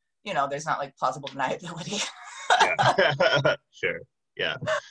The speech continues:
Speaker 1: I said, "Oh, like, I, you know, I could, it's, like, certainly not my boobs on the internet. That's V Valentine, somebody else entirely," you know? <laughs>
Speaker 2: Uh, I, I don't recall. I don't recall,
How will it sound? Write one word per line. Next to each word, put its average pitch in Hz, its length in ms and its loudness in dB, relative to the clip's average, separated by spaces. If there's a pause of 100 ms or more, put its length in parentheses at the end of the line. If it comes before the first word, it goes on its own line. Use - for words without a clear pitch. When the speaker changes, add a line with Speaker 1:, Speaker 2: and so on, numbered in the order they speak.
(280)
Speaker 1:
I - 200 -18
said, 240 160 2
"Oh, 240 240 8
like, 180 180 2
I, - 220 -6
you 233 100 -10
know, 151 160 -4
I 151 80 -4
could, 160 260 -16
it's, - 160 -12
like, 151 160 -4
certainly 180 320 -4
not 165 200 2
my 160 160 4
boobs 139 260 -12
on 123 100 -6
the 135 60 -12
internet. 135 440 -6
That's 151 220 -8
V 180 140 -8
Valentine, 139 640 -4
somebody 185 340 -8
else 180 180 -2
entirely," 127 600 -4
you 147 100 -16
know? 143 180 -6 (300)
<laughs> 320 100 4 (260)
Speaker 2:
Uh, 285 280 -2 (260)
I, 90 100 -4 (360)
I 117 80 4
don't 147 240 4
recall. 127 520 4 (120)
I 90 40 -8
don't 104 220 -6
recall, 87 500 -6